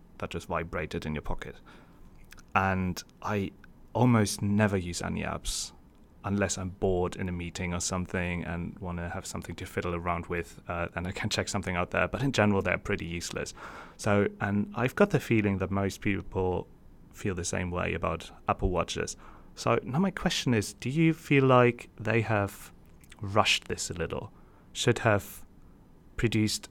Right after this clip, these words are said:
the first version of the app, uh, uh, sorry, should have produced the first version of the Apple Watch without the capability of third-party applications and just see how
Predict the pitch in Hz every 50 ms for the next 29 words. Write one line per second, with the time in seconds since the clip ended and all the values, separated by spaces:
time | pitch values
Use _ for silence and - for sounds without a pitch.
0 | - - - 98 - - 117 107 - - 110 107 104 101 107 101 98 98 - 104
1 | 98 95 95 92 92 - - - - - - - - - - - - 101 90 87
2 | 85 - - - - - - - - 98 85 82 - - - - - - - -
3 | - - - - - 117 104 101 - - 113 104 - 101 98 - - - - -
4 | 113 107 98 - - 104 95 92 87 95 92 90 - - - - - - - -
5 | - 95 - - 101 92 92 - - 95 90 92 90 87 - - - - - 98
6 | 98 101 95 - 95 92 - 101 95 - 98 90 90 87 87 87 - - - 80
7 | 78 - - - 101 90 85 - 98 90 82 - - 87 - - - - - -
8 | - 87 87 - - - 82 - - - 95 85 - 92 - - - - - 101
9 | 85 80 82 - - - - - - - - - - - - - - - - -
10 | - - - - - - - - - 123 104 92